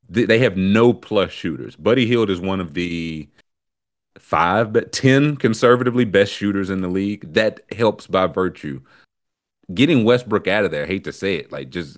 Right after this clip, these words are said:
him off the court is a plus. And then you add in Turner, who, again, in theory would be the best shooter that LeBron dishing to, you know,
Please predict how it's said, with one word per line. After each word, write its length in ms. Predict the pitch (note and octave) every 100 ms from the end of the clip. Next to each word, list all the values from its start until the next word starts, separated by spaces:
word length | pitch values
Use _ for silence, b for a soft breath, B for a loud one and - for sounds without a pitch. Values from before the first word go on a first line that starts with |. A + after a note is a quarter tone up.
| A#1 -
him 240 | G2+ G2
off 300 | D#2+ F2+ -
the 80 | D2+
court 340 | - D2 B1+
is 100 | D2
a 100 | C#2
plus. 520 | - C2+ A#1 - - _ _ _ _ _ _ _ _ -
And 140 | E2 F2
then 160 | F#2+
you 120 | F2+
add 260 | E2 F2 E2+
in 180 | E2 D2+
Turner, 440 | - E2+ D#2 C#2+
who, 380 | C2+ D#2+ D2 D2
again, 280 | D2 D2+ E2+
in 200 | D#2 F2+
theory 300 | E2+ G2 F#2
would 80 | E2
be 120 | D#2
the 100 | D2
best 360 | C#2+ E2+ - - _ _ _ _ _ _ _ _ _ _ _ _ -
shooter 400 | - A#2+ A2+ G#2+
that 220 | G2+ G2+
LeBron 600 | F#2 F2 G2+ G#2 F#2+ -
dishing 280 | G#2 G#2 G2+
to, 460 | - G2+ G2 F#2 - -
you 100 | G2
know, 140 | F#2